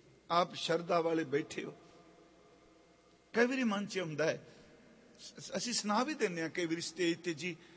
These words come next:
"ਨਹੀਂ ਜੀ, ਜਦੋਂ ਗੁਰੂ ਸਾਹਿਬ ਨੇ ਗੁਰਗੱਦੀ ਦੇ ਦਿੱਤੀ, ਉਸ ਤੋਂ ਬਾਅਦ ਫਿਰ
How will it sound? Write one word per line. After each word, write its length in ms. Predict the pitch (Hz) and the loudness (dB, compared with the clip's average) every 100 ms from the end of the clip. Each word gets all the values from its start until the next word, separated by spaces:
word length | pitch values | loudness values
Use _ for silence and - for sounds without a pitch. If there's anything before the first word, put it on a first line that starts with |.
| - - - | -20 -16 -8
"ਨਹੀਂ 180 | 165 208 | -2 0
ਜੀ, 120 | 196 | 0
ਜਦੋਂ 280 | 185 185 185 | 0 2 4
ਗੁਰੂ 300 | 160 156 190 | 2 0 0
ਸਾਹਿਬ 300 | 185 196 190 | 0 0 0
ਨੇ 140 | 175 170 | -2 -4
ਗੁਰਗੱਦੀ 560 | 139 160 156 143 165 | -4 2 2 2 -2
ਦੇ 200 | 151 147 | -2 -2
ਦਿੱਤੀ, 440 | 139 175 - 247 - - - - - - - - | -2 -4 -2 -2 -2 -10 -20 -20 -20 -20 -6 0
ਉਸ 180 | 226 | 0
ਤੋਂ 200 | - 196 | 0 -2
ਬਾਅਦ 360 | 160 156 160 139 - - - - - - - - | 4 4 2 -4 -18 -20 -20 -20 -20 -20 -20 -14
ਫਿਰ 420 | - 208 196 - | -2 0 0 -4